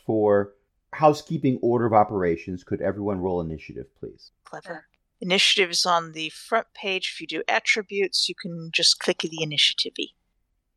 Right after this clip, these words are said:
Speaker 2: and do
Speaker 3: Gotcha.
Speaker 2: roll number roll.
Speaker 3: Let me find it.
Speaker 2: Um, upper left corner,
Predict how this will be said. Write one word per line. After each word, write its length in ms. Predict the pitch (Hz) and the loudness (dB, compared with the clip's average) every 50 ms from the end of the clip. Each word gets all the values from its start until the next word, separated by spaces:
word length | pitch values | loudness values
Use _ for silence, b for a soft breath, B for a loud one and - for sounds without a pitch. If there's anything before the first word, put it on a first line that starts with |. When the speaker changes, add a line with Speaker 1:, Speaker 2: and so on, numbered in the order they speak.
| _ _ _ _ _ _ _ - | _ _ _ _ _ _ _ -14
Speaker 2:
and 120 | - 156 | -10 -4
do 300 | 151 143 139 139 135 131 | -2 -2 0 0 0 -2
Speaker 3:
Gotcha. 80 | 127 - - | 0 2 4
Speaker 2:
roll 140 | 156 151 147 | 4 4 4
number 280 | - - - - - - - | 4 0 0 -2 -2 -2 -2
roll. 320 | - - - - - - _ - | -2 -4 -6 -12 -18 -20 _ -20
Speaker 3:
Let 80 | - | -20
me 60 | 311 _ - - - | -20 _ -20 -20 -20
find 220 | - 139 - - - | -20 -20 -20 -18 -18
it. 140 | 143 143 _ _ _ _ _ _ _ _ _ _ _ _ _ _ _ _ _ _ _ _ _ _ _ _ _ _ _ _ _ 202 | -20 -20 _ _ _ _ _ _ _ _ _ _ _ _ _ _ _ _ _ _ _ _ _ _ _ _ _ _ _ _ _ 4
Speaker 2:
Um, 540 | 190 180 180 175 175 170 170 165 165 160 160 _ _ _ _ _ _ _ _ _ _ _ _ _ _ _ _ _ _ _ _ _ _ _ _ _ | 6 6 6 6 6 4 2 -4 -12 -16 -20 _ _ _ _ _ _ _ _ _ _ _ _ _ _ _ _ _ _ _ _ _ _ _ _ _
upper 640 | 202 214 220 - - 214 208 196 196 196 196 196 190 185 | 2 2 2 2 -2 -4 -4 -2 -2 -4 -4 -6 -8 -12
left 720 | 180 175 175 185 196 190 190 - - - - - 185 - _ - | -16 -12 -4 0 0 0 0 -2 -6 -18 -20 -20 -20 -20 _ -18
corner, 640 | - - - - - 190 190 190 185 185 180 - | -18 -18 -14 -6 -2 0 0 0 0 0 -2 -2